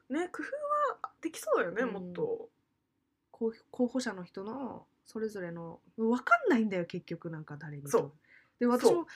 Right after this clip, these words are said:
Speaker 2: 調べてさ、
Speaker 1: うん。
Speaker 2: この人の、なんていうの、
Speaker 1: うん。
Speaker 2: 公約何かとか
Speaker 1: うんうん。
Speaker 2: 一応見てから行くけど、
Speaker 1: うんうん。
Speaker 2: なんかそういうのもさ、自分から調べに行かないと。
Speaker 1: いや、そうなんだよ。
Speaker 2: そんなのする人っていないじゃん、きっと。
Speaker 1: 多分いないと思う、
Speaker 2: そんなに。
Speaker 1: あんまり。
Speaker 2: いや、その辺のさ、やっぱり
Speaker 1: うん。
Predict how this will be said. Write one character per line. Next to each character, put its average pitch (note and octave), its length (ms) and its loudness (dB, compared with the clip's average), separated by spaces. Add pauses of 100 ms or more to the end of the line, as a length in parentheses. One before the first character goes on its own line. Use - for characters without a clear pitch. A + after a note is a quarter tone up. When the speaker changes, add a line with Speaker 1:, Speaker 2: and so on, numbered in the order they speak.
(140)
Speaker 2:
調 E4 280 2
べ D#4+ 100 0
て G#3 120 -6
さ、 A3 140 -4 (260)
Speaker 1:
う - 20 -8
ん。 E3+ 60 -18 (340)
Speaker 2:
こ - 120 -10
の A3 120 -2
人 G#3+ 200 -6
の、 F#3 120 -6
な F3 140 -6
ん F#3+ 80 -2
て F3 80 -2
い - 20 -6
う C#3+ 40 -8
の、 D3+ 60 -8
Speaker 1:
う - 20 -6
ん。 - 20 -16
Speaker 2:
公 E3+ 240 -6
約 E3+ 240 -8
何 E3 200 -8
か G3 60 -4
と A3 60 2
か G#3 80 -2
Speaker 1:
う F3+ 40 -10
ん D#3+ 120 -10
う F#3 40 -4
ん。 G#3+ 40 -4
Speaker 2:
一 A#3 100 0
応 A3+ 60 2
見 A3+ 120 2
て D4 120 -4
か G3+ 100 -6
ら D#3 80 -6
行 D#3+ 100 -2
く G3+ 160 -4
け F#3 120 -2
ど、 E3 160 -4
Speaker 1:
う - 20 0
ん E3+ 40 0
う - 20 0
ん。 D3+ 240 -8
Speaker 2:
な F#3 80 -14
ん - 20 -20
か E3+ 80 -12
そ D#4+ 220 -8
う E4+ 80 -2
い F4 60 -2
う - 20 -4
の C4+ 100 0
も G3 60 -6
さ、 F#3 180 -8
自 G3 220 -10
分 C4+ 180 0
か C#4 120 -4
ら C#4 100 -4
調 C4 180 -4
べ A3+ 100 -4
に F3 100 -6
行 E3+ 100 -8
か F3+ 80 -8
な F3+ 100 -8
い F3 100 -8
と。 D#3 300 -10
Speaker 1:
い - 20 -2
や、 F3 120 -4
そ F3+ 160 -12
う D#3+ 40 -10
な D3 60 -12
ん C#3+ 80 -16
だ - 80 -14
よ。 D#3 60 -14 (500)
Speaker 2:
そ - 160 -8
ん A#3+ 60 2
な C4 60 2
の G3+ 80 -2
す - 120 -10
る F#3 80 -6
人 A3 140 -10
っ G#3 40 -8
て - 160 -10
い D#3+ 140 -6
な F3+ 100 -8
い A3 60 -6
じ F3+ 80 -8
ゃ D#3 40 -8
ん、 D3+ 60 -12
き - 120 -20
っ - 40 -20
と。 - 120 -12
Speaker 1:
多 D3 80 -10
分 E3+ 160 -14
い D#3 60 -8
な D#3 100 -8
い D#3 80 -8
と D3+ 80 -10
思 D#3 80 -6
う、 - 80 -8
Speaker 2:
そ F3 60 -12
ん F3 60 -16
な E3 60 -14
に。 D#3+ 40 -12
Speaker 1:
あ - 20 -10
ん D#3 100 -12
ま D3+ 80 -10
り。 D3+ 120 -10
Speaker 2:
い D3+ 40 -10
や、 D3+ 80 -12 (480)
そ - 160 -16
の F#3+ 80 -12
辺 G#3 200 -12
の G3+ 100 -12
さ、 G#3 160 -12
や F3+ 100 -10
っ F3+ 80 -18
ぱ F3+ 80 -10
り E3+ 80 -6
Speaker 1:
う E3+ 80 -8
ん。 D#3+ 220 -12